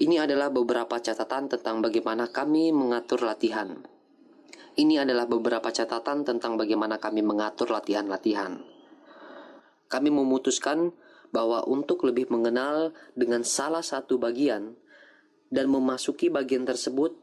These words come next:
adalah perlu untuk menjadi terbiasa dengan hal tersebut, dan hal itu membutuhkan latihan-latihan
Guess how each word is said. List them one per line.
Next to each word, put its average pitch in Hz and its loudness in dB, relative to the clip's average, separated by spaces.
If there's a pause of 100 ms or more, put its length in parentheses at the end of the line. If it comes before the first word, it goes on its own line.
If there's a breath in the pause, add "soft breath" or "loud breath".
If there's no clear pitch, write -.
(300)
adalah 110 -4
perlu 123 0
untuk - -6
menjadi 113 0
terbiasa 120 0
dengan 107 -2
hal 104 -4
tersebut, 104 -4 (460 loud breath)
dan 104 0
hal 113 -2
itu 147 0
membutuhkan 120 -2
latihan-latihan 107 -2